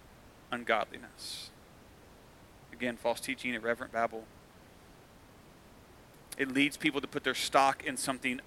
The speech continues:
other than Jesus and following and modeling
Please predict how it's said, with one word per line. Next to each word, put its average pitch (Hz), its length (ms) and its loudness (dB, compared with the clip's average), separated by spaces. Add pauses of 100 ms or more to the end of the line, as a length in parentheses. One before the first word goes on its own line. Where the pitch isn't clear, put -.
other 120 480 4 (500)
than 117 160 -8
Jesus 113 800 0 (540)
and 117 120 -12
following 123 580 6
and 117 260 -10
modeling 117 500 2